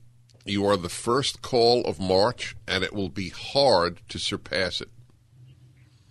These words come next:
People have thirty-one days to surpass your call, and they may not. I'm, I'm not kidding you. I think it is truly profound what you just said.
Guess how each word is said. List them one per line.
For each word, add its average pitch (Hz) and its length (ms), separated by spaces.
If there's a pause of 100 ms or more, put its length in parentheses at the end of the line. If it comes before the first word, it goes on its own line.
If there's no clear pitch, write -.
(500)
People 131 320
have 107 180
thirty-one 131 760
days 101 460
to 101 100
surpass 117 600
your 110 200
call, 92 540 (260)
and 98 180
they 98 140
may 98 240
not. 92 320 (1400)
I'm, 113 220
I'm 117 180
not 143 220
kidding 165 300
you. 80 200
I 90 100
think 135 300
it 110 200
is 120 300 (640)
truly 170 680
profound 110 680
what 90 200
you 104 180
just 104 300
said. 80 280